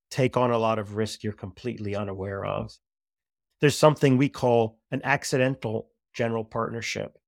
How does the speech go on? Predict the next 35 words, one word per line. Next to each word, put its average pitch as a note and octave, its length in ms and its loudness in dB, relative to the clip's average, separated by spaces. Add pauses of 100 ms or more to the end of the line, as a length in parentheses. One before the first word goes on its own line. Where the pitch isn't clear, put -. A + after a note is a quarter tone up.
(720)
So C3+ 180 -2
what D#3 220 6
that D#3+ 200 8
means C3+ 340 2
is, A2+ 360 -6 (1040)
let's D#3 180 2
say E3+ 140 4
two F3 220 2
people D#3 280 0
get C#3 140 4
together B2 260 2
and A#2 80 0
they A2+ 80 -2
start A2+ 340 -2
doing G#2+ 220 -6
business, A2 580 -8 (140)
and A#2+ 140 -6
they B2+ 80 2
don't D#3 220 4
do C#3+ 160 4
anything C3+ 480 0
legally. A#2 280 -2
They A#2 60 0
don't A#2 140 -6
form A#2 240 -4
a A2+ 40 -12
corporation A2 920 -2
or G2 160 -6
anything A2 340 -2
like G2 220 -4
that. F#2+ 260 -4 (920)
They E3+ 140 8
don't D#3+ 180 8
know D3 220 8
it, A#2 140 -2